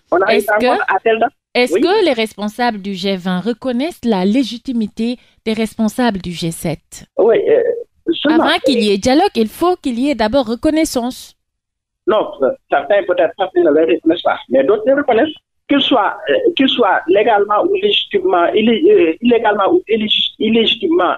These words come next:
Speaker 1: installés,
Speaker 2: Hmm.
Speaker 1: nous savons qu'effectivement, jusqu'à présent, euh, les résultats sont en suspens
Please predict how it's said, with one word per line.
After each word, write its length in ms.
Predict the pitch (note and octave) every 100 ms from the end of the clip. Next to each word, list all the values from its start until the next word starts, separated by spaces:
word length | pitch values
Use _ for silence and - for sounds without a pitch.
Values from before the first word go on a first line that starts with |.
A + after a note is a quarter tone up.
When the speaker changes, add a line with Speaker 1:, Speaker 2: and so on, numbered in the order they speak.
| -
Speaker 1:
installés, 480 | F3+ - D3+ C4+ E4+
Speaker 2:
Hmm. 200 | G3 G#3+ F3+ _ _ -
Speaker 1:
nous 60 |
savons 260 | - G#3 A3
qu'effectivement, 640 | G#3 G#4 G4+ - G3 F3+ D#3+
jusqu'à 280 | - G3+
présent, 380 | E3+ E3+ E3+ F3+ - _ _ -
euh, 80 | - - D2 C2+ - A#1 - - - -
les 180 | E3+
résultats 360 | F3+ F#3 F3+ E3+
sont 140 | -
en 180 | - C#3
suspens 320 | - - C#3+